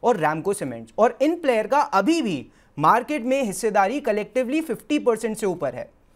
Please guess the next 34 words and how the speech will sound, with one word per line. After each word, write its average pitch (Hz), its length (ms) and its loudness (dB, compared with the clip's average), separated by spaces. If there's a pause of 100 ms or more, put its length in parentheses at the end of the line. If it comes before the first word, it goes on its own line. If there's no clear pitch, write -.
(220)
पर 226 100 6
सवाल 220 380 4
ये 214 220 0
है 247 140 2
कि 277 140 -2
अडानी 165 520 0
और 302 140 4
अल्ट्राटेक 214 580 -2
इतना 233 240 -4
अग्रेसिवली 240 560 0
एक्सपैंड 226 500 -2
क्यों 277 120 -2
कर 247 140 2
रहे 254 140 -2
हैं 294 220 -2 (280)
और 254 280 6
इसका 311 300 4
पूरी 330 480 -4
इंडस्ट्री 254 500 -2
पर 247 260 0
क्या 220 260 -2
इम्पैक्ट 202 380 -2
होगा 202 200 2
और 277 200 2
सीमेंट 285 400 -2
सेक्टर 226 360 -4
का 277 120 0
क्या 262 240 -2
प्रोस्पेक्ट्स 190 500 -6
हैं। - 120 -16 (840)
चलिए, 233 180 4
एक्सपर्ट्स 247 420 4
के 302 60 -2
मुताबिक 202 560 2